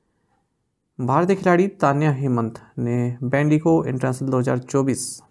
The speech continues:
बैडमिंटन टूर्नामेंट जीता। Free to Think दो हज़ार चौबीस रिपोर्ट के अनुसार पिछले दस वर्षों में भारत का एकेडमिक स्वतंत्रता स्कोर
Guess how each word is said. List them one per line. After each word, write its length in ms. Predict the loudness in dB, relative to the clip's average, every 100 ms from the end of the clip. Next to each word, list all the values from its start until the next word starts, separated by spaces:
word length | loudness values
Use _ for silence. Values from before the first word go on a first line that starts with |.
| -6
बैडमिंटन 460 | -4 -2 -2 -4
टूर्नामेंट 460 | -2 -4 -2 -4 -4
जीता। 300 | -4 -2 -4 -8 _ _ _ _ _ _ _ _ _ _ _ _ _ _ 0
Free 240 | 0 4
to 160 | 2 2
Think 320 | 0 -2 0
दो 120 | 0
हज़ार 200 | 2 0
चौबीस 280 | 0 -4 -2
रिपोर्ट 320 | -4 0 0
के 60 | 0
अनुसार 240 | -2 -2
पिछले 320 | -2 -4 -2
दस 200 | 0 0
वर्षों 300 | 0 -2 0
में 80 | -2
भारत 240 | 0 -2 -2
का 120 | -6
एकेडमिक 640 | -2 -2 0 0 -2 -6
स्वतंत्रता 640 | -8 -6 -2 -2 0 -2 -2
स्कोर 560 | -10 -2 2 2 2 -12